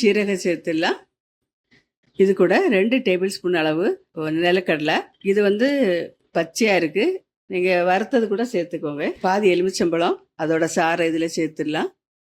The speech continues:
இது உப்பு சேர்த்துக்கலாம். அரை டீஸ்பூன் கொஞ்சம் குறைவாவே சேர்த்துக்கலாம். ஒரு டீஸ்பூன் நாட்டு சர்க்கரை சேர்த்துக்கலாம். நாட்டு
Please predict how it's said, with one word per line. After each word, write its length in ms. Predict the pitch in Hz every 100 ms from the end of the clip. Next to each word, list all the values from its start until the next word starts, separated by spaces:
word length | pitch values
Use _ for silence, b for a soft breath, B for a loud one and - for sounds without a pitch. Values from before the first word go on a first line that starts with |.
| _ - - 214
இது 100 | 208
உப்பு 160 | 208 254 247
சேர்த்துக்கலாம். 520 | 185 214 170 185 247 180
அரை 160 | 196 220
டீஸ்பூன் 380 | 214 202 208 202
கொஞ்சம் 240 | 180 190 190
குறைவாவே 440 | 170 185 185 190 185
சேர்த்துக்கலாம். 500 | 156 156 156 151 330 - _ _ _ _ _ _ _ -
ஒரு 120 | 208 254
டீஸ்பூன் 440 | 208 202 - 247 392 - - _ _ - 170
நாட்டு 260 | 165 190 208
சர்க்கரை 340 | 175 165 165 202 277
சேர்த்துக்கலாம். 560 | 180 143 151 143 147 381 - _ _ - 175
நாட்டு 280 | 170 190